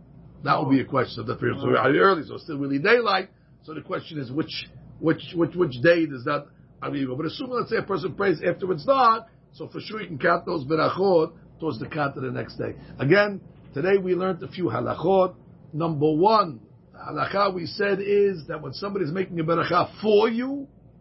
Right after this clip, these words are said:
you can count that towards your me'ah berachot. The one that's making the beracha, for sure he can count it.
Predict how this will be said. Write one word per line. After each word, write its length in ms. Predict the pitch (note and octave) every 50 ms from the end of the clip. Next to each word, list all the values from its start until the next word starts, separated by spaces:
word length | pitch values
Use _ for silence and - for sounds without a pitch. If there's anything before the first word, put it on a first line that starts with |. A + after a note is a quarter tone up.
| - - - - - - - - -
you 100 | D3 C3+
can 140 | - D#3+ -
count 280 | - F#3 F3+ F3+ D#3
that 180 | F#3 E3 D3+ -
towards 220 | - F3 E3+ C3+
your 100 | - D#3+
me'ah 280 | D3 D#3 E3+ D3 C#3 C3
berachot. 560 | C#3+ B2+ A#2+ A#2 - - A3 A3+ A3 G#3+ - - - - - -
The 100 | - D#3
one 280 | D3 D#3+ G3 A#3 C4 C4
that's 220 | B3+ G#3+ - -
making 320 | G3+ G#3 G3+ G3 - G3+ F#3+
the 60 | F#3+
beracha, 540 | G3 G3 G3 G3 F#3 - F#3+ G3+ F3 - -
for 80 | D#3 C#3
sure 380 | - - - - A3 A#3 A#3+ A3
he 100 | G3+ -
can 200 | - G#3 F#3+ -
count 360 | - G3 F#3+ F#3+ F#3+ F#3+ G3
it. 140 | G3+ G3